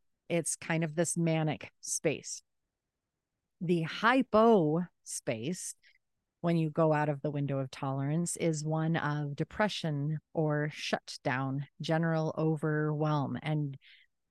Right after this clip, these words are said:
inability to function whatsoever. So there's everything in between that, right? And many people have a wide range of a window of tolerance. Some people can go from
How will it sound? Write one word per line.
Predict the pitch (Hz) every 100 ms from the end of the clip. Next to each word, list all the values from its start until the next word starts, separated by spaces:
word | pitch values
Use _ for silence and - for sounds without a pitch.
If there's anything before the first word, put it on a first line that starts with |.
| _
inability | - 190 160 156 143 143 147
to | -
function | 147 160 156 - 143 135 139
whatsoever. | 160 - - 147 127 - - - - _ _ _ _ _ _ -
So | - 240 226 220 - - -
there's | 220 208
everything | 226 233 - 196
in | 180
between | 165 - 180 170
that, | 156 135 - - - -
right? | 160 156 185 - _ _
And | 180 170 175 165 _ _ _ _ _ _ _ _ _ _ _ _ _ _ _ _ _
many | 175 185 190
people | 180 180 180 196
have | 180 160 160
a | 156 151 156 160 156 -
wide | 151 160 170 170
range | 175 220 233 160
of | 147
a |
window | 147 147 143
of |
tolerance. | 135 - 143 131 -
Some | 185 180
people | 202 185
can | - 175
go | 165 165
from | - 160 147